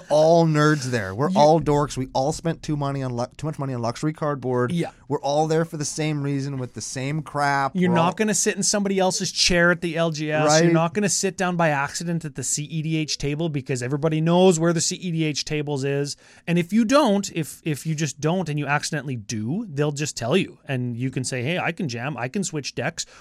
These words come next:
Speaker 2: Or let me go down to a different table."
Speaker 1: Yeah.
Speaker 2: And, and there's no shame in,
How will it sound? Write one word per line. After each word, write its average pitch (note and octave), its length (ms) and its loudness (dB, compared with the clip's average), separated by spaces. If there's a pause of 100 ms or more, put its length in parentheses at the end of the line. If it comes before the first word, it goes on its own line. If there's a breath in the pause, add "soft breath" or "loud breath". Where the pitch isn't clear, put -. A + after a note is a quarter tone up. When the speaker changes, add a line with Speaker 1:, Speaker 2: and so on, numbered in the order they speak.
(140)
Speaker 2:
Or G3 220 6
let F3 180 0
me E3 80 2
go D3 220 2
down C3+ 240 0
to C3+ 140 -4
a A#2+ 40 0
different A#2+ 260 -8
table." A#3+ 460 -6
Speaker 1:
Yeah. A#2 220 -8 (120)
Speaker 2:
And, C#3+ 320 -6
and D#3+ 160 2
there's D#3 200 2
no G3 180 -2
shame E3+ 640 -2
in, C#3+ 380 -4